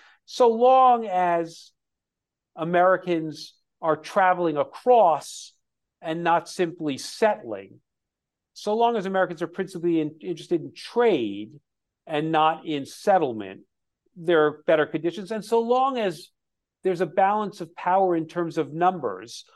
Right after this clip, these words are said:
or balance of powerlessness, or also a weak imperial or national state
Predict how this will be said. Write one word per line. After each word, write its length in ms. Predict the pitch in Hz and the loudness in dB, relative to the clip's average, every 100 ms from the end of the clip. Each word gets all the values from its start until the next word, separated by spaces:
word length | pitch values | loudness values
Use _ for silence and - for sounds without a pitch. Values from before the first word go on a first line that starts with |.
| _ _ | _ _
or 140 | 180 | -2
balance 480 | 165 190 190 190 175 | 2 4 4 2 -2
of 100 | 165 | -10
powerlessness, 1300 | - 185 185 170 156 - 170 208 123 - - - - _ _ _ | -2 2 4 2 -2 -6 -4 -2 -2 -6 -16 -18 -20 _ _ _
or 480 | - 226 226 226 214 | -6 0 4 4 4
also 380 | 208 220 220 208 | 2 0 0 0
a 120 | 196 | 0
weak 460 | 170 180 233 226 _ _ _ _ _ 190 | -4 -6 -6 -8 _ _ _ _ _ -10
imperial 640 | 175 - 226 226 208 185 | -10 -6 -2 0 2 2
or 100 | 165 | 2
national 460 | 170 180 175 190 165 | 2 0 0 -6 -10
state 560 | - - 214 156 - | -12 -2 0 0 -4